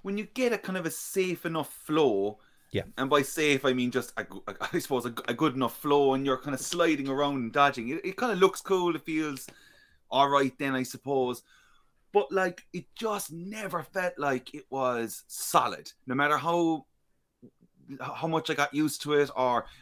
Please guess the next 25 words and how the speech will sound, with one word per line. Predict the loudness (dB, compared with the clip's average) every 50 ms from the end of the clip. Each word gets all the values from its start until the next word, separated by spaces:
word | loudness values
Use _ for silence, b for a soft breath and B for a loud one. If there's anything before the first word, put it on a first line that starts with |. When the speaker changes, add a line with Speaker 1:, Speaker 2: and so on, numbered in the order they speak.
| B B
Speaker 1:
how | -16 -10 -6 -4
many | -2 0 0 -2
skills | -4 -6 -4 -2 0 0 2 2
I | 2 2
unlocked | 2 4 2 2 0 0 -2
or | -4
abilities | -4 -4 -2 0 0 0 0 -2 -6
and | -10 -12
stuff, | -4 -2 -2 -2 0
I | -2 -4
was | -4 -6
like, | -8 -10 -10 -12 -12 -12
"Okay, | -12 -10 -8 -8 -6 -6
okay, | -8 -8 -8 -8 -6 -6 -6
it's | -6 -8 -12
just, | -16 -16 -16 -18 _ _
it | -2 -2
is | 0 -2 -2 -2
what | -4 -4
it | -2 -2
is." | -2 -2 -2 -2 -6 B B B B B B B B B B _
Also, | -10 -6 -4 -4 -4 -4 0 0 0 2
there | 2 2 2
were | 2 0
moments, | 0 -2 -2 -2 0 -2 -2 -2 -4